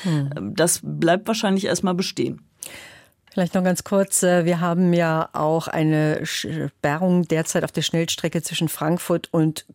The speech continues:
Speaker 1: Köln. Die soll nur knapp vier Wochen dauern, also bei weitem nicht so lang. Aber das verlangt den Reisenden sehr viel Geduld ab. Wie viel Fahrzeit muss man denn mehr rechnen?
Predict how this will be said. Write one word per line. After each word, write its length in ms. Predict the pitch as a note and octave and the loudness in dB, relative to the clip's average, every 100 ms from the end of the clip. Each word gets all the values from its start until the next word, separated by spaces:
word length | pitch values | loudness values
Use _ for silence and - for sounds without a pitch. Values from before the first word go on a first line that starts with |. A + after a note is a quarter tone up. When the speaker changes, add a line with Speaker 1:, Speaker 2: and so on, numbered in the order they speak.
| - | -4
Speaker 1:
Köln. 420 | D#3+ D#3 F#3 G#3 | 0 2 4 2
Die 160 | F3 D#3 | 2 0
soll 540 | D#3 D#3 D#3+ E3 D#3 | 0 2 2 2 2
nur 240 | D#3+ D#3+ | 2 0
knapp 360 | - - D#3 - | -2 -2 -2 -2
vier 320 | - F3+ E3 | -4 0 0
Wochen 320 | D#3 E3+ F#3+ | 0 0 0
dauern, 360 | F3+ F3 F3+ F3 | 0 0 0 0
also 220 | D3 D#3+ | -2 -4
bei 160 | D#3 D#3 | -4 -4
weitem 240 | E3 E3 | -4 -2
nicht 160 | D#3+ - | -2 0
so 80 | E3 | 0
lang. 200 | D#3+ D#3+ - - - - - | 0 -2 -8 -16 -16 -18 -12
Aber 300 | - D#3+ F3+ - | -6 -2 -2 -4
das 280 | - C#3+ - | -4 -4 -2
verlangt 340 | G3 F3 E3+ E3+ | 0 0 0 0
den 140 | E3 | 0
Reisenden 480 | D#3 D#3 E3+ D#3 D3+ | 0 -2 0 2 2
sehr 160 | D3 | 0
viel 160 | D3+ E3 | -4 -4
Geduld 400 | E3+ E3 A3+ A#3+ | -2 0 0 0
ab. 140 | E3+ - | -2 -2
Wie 120 | F3 | -2
viel 200 | - E3+ | -2 -4
Fahrzeit 460 | - D#3+ - E3 F3 | -2 -4 -2 -2 -2
muss 160 | E3 | -2
man 100 | E3 | 0
denn 140 | E3 E3+ | 0 0
mehr 160 | G#3+ | 0
rechnen? 320 | D#3 - D3+ | -4 -2 -4